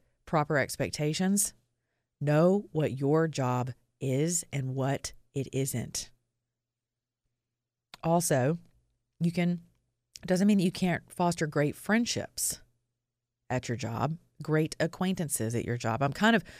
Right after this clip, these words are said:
I'm led to go back to something that my father always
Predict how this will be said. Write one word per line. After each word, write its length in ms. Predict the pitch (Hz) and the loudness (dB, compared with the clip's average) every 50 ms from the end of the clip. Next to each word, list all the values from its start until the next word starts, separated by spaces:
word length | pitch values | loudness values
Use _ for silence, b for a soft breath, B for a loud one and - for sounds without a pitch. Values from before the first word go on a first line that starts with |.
| B B B B B B - | B B B B B B -6
I'm 160 | 160 151 156 | -4 -2 0
led 320 | 147 151 180 208 220 185 | 2 4 4 4 4 4
to 100 | - 160 | 0 0
go 140 | 143 151 143 | 2 2 2
back 280 | 139 143 135 131 - - | 4 4 2 2 0 -2
to 120 | - 147 | -4 -4
something 320 | - - 151 139 - 135 131 | -2 -2 -2 -2 -4 -4 -4
that 80 | - | -4
my 100 | 131 135 | -6 -6
father 400 | 127 - 196 214 208 175 143 135 | -4 0 2 4 4 4 2 2
always 460 | 120 117 104 - 113 110 - - - | 0 0 -2 -2 -2 -4 -4 -4 -6